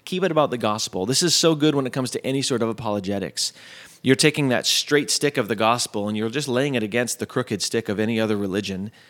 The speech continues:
compared to the gospel. And this is, that's not an arrogant statement. It is that there is a straight and narrow path, and it is the path that Christ has laid out.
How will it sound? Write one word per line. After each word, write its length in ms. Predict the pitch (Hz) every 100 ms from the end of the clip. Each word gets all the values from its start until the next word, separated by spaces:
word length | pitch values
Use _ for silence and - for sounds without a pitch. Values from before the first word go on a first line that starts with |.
| - -
compared 380 | - 104 113 107
to 100 | 120
the 120 | 101
gospel. 520 | 95 - - - 95 - _ _ -
And 100 | 120
this 200 | 127 147
is, 100 | 127
that's 200 | 135 165
not 100 | 147
an 100 | -
arrogant 360 | 131 135 117 -
statement. 420 | 107 101 117 127
It 140 | 123
is 160 | 120 107
that 240 | 117 107
there 160 | 117 123
is 220 | 131 139
a 40 |
straight 580 | 143 - 123 123 - _ _ _
and 360 | - 127 123 135
narrow 260 | 135 123 123
path, 320 | 123 110 110
and 80 | 107
it 120 | 107
is 220 | 110 104
the 120 | 110
path 300 | - 104 104
that 100 | 101
Christ 380 | - 123 117 -
has 140 | 104
laid 200 | 101 98
out. 280 | 92 101 143